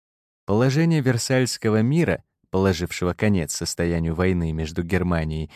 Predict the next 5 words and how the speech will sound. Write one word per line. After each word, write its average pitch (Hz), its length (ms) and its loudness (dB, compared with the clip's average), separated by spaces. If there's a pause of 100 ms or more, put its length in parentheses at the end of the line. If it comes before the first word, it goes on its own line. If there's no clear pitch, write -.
(140)
и 92 100 -4
странами-союзников, 95 1160 -2 (420)
оказались 120 640 0
чрезвычайно 123 920 -2
обременительными. 98 1160 -2